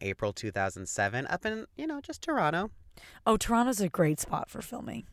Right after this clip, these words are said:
Speaker 1: More special effects were used in this one than the original, so they used a lot more green screen for this one.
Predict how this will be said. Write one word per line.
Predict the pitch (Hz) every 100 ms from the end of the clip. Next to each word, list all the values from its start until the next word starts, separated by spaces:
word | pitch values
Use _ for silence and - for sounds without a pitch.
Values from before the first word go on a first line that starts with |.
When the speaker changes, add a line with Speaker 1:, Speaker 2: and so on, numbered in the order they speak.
| - _ _ _ - - _ _ -
Speaker 1:
More | 135 156 180
special | - 156 -
effects | 147 143 -
were | 123
used | 117 113 117
in | 101 85
this | 160 -
one | 131 107 104 -
than | 110 120 123
the | 120 -
original, | 95 92 139 - 101 85 85 92
so | - 101
they | 98
used | 98 95 92
a | 90
lot | 87
more | 87 85
green | 92 87
screen | - 92 90
for | 92
this | 82 80 90
one. | 87 92